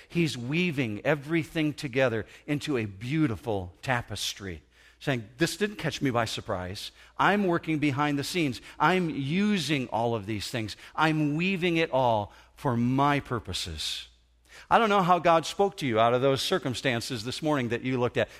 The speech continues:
Maybe something to apply specifically to your life. That's how I'm gonna pray for us to end this morning, that God would imprint upon you how you're supposed to respond in the midst of the circumstances that you're in. Would you join me in that?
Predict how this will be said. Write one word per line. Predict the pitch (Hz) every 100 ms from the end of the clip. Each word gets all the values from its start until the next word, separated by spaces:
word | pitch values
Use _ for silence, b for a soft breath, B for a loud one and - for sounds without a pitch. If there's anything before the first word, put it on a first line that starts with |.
| -
Maybe | 143 147
something | - 160 160 156
to | -
apply | 151 - 151 147 151
specifically | - - 143 160 151 139 143 139
to | 143
your | 135
life. | 139 123 - B B
That's | 123 151 214 -
how | 180 175
I'm | 170
gonna | 170
pray | 160 175 180
for | - 110
us | 107
to | - 135
end | 143
this | 127 -
morning, | 147 110 90 - b b b
that | 135
God | 143 147 165
would | 170
imprint | 165 147 - - 196 -
upon | 160 165 160 160
you | 160 147
how | 120 131
you're | 131 147 165
supposed | 175 160 160 -
to |
respond | 151 139 - 160 143 127 107 B B
in | - 143
the |
midst | 127 147 -
of | 151
the | 131
circumstances | - 143 123 - 123 - 107
that | 117 113
you're | 107
in. | 95 82
Would | 135 135
you |
join | 135 160 170
me |
in | 180 190
that? | 202